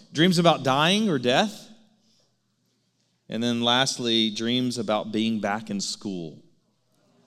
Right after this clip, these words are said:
All right. I will still have dreams. I've been out of high school for over twenty-five years, and I still have dreams that I am, uh, you know, missing an assignment or something, or I haven't gone to a class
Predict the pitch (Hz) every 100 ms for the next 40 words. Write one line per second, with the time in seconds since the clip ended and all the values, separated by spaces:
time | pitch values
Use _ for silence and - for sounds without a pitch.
0 | _ _ _ _ _ - - 90 104 123
1 | - - - 135 139 - 180 175 151 135
2 | 139 135 127 135 - - - - _ _
3 | _ 123 135 139 151 156 151 151 160 151
4 | 147 131 120 - 139 156 156 151 170 170
5 | 165 156 131 123 120 117 - - 165 175
6 | 123 110 113 110 113 120 - - - -
7 | _ - 113 120 123 117 113 110 107 104
8 | 101 101 - - _ _ _ - 107 95
9 | 95 110 123 135 120 110 120 117 120 113
10 | 110 117 113 117 131 165 170 147 156 156
11 | 151 160 175 127 - -